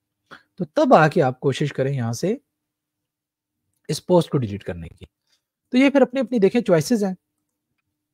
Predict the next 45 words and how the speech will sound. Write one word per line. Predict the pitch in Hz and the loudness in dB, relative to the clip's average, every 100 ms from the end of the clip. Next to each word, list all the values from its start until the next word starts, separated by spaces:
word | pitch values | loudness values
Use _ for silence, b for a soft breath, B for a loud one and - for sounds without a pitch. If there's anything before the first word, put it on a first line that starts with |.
| _ _ _ _ b b b b b - | _ _ _ _ b b b b b -6
تو، | 185 185 190 - - | -2 -2 -6 -16 -18
آ، | 131 147 | -10 -4
مرضی | 160 180 233 | -2 2 6
ہے | 185 | 6
آپ | 147 | 4
کی، | - 151 | 0 -2
آپ | - | -2
کس | 185 - | -8 0
طرح | 170 151 | 0 0
سیٹ | - 156 160 | -2 -4 -4
اپ | 147 | -6
کرتے | 147 123 156 | -8 -6 -4
ہیں۔ | 147 143 147 _ _ _ _ 175 | -4 -6 -10 _ _ _ _ -6
میں | 165 190 | -2 0
نے | 214 | 0
اپنی | 214 190 | -2 -2
طرف | 170 160 | -2 -2
سے | - 165 156 147 _ - | -4 -4 -4 -6 _ -8
کوشش | 156 175 - | -6 -6 -8
کی | 156 156 | -2 -2
ہے | |
کہ | 156 147 | -2 -6
سمپل | - 196 170 208 196 | -4 -4 -2 0 0
سیٹ | - 170 175 | 0 -2 -2
اپ | 151 | -2
ہی | 180 | -2
کریں۔ | 165 156 156 - _ _ b b b b b - - | -2 -4 -6 -12 _ _ b b b b b -18 -8
آ، | - | -4
عموماً | 180 190 202 220 233 _ _ 165 | -2 0 0 -2 -4 _ _ -4
جب | 190 - | -4 -2
پوسٹ | 202 208 | -2 0
ڈیلیٹ | 180 175 190 | -2 -2 -2
ہوتی | 165 180 170 | -4 0 -2
ہے | |
تو | 180 | -2
اس | 170 | -6
کے | 180 | -6
ساتھ | - 170 156 | 0 2 2
ریلیٹڈ | 147 147 147 180 160 | 0 -2 0 0 -2
ریکارڈ | 165 147 | 0 0
سارے | - 143 139 | 0 -2 -2
ڈیلیٹ | 135 127 165 190 | -4 -4 -2 0
ہو | |
جانے | 151 156 156 | 0 -2 -2
چاہیے، | 165 143 | -2 -4